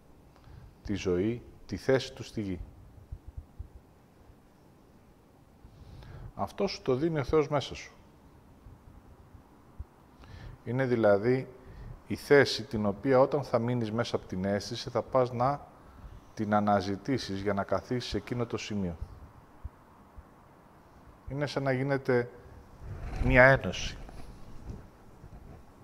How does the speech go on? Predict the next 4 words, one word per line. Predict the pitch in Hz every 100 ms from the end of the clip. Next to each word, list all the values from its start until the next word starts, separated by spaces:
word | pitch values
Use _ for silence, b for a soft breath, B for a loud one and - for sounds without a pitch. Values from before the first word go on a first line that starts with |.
| - - - - - - B B B
Όπως | - 123 127
δημιουργήθηκα | 113 107 104 107 117 - 107
στον | 98 101 95 90
ουρανό | 90 87 85 95 127 180